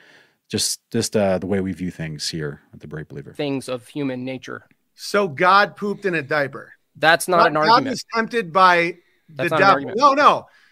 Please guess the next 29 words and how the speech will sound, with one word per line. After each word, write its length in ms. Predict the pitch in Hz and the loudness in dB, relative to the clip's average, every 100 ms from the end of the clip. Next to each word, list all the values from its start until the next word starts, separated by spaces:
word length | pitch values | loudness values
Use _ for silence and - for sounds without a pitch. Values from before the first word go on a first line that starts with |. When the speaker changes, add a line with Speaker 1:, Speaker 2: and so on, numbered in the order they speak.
| _ _ | _ _
Speaker 3:
What 120 | 185 | 2
I 160 | 247 302 | 4 4
think 300 | - 285 269 | -2 -6 -6
is 120 | 185 | -4
going 280 | 226 226 196 | 0 0 2
on 220 | 202 220 | 2 2
here 180 | 196 170 | 2 0
is 100 | 131 | 0
we 160 | 160 202 | -4 -2
have 280 | 208 160 135 | 0 -2 -2
different 400 | 175 175 160 143 | -4 -2 -6 -2
gods, 680 | 156 156 95 - - - _ - | 0 0 0 -14 -20 -20 _ -4
and 100 | 170 | 0
that's 180 | 190 | 0
okay. 200 | 202 156 | 0 4
Speaker 2:
How 120 | 170 196 | 6 8
did 180 | 175 | 4
you, 60 | - | -2
how 100 | 147 | 0
do 80 | 175 | 2
you 80 | 180 | 2
know 60 | |
your 160 | 185 160 | 0 -2
God 400 | 139 160 160 127 | 0 2 2 -2
if 100 | 131 | -6
you're 120 | 139 | -6
appealing 260 | 120 147 135 | -4 -6 -6
to 80 | 123 | -8
scripture? 480 | - 139 - 117 | -8 -10 -10 -20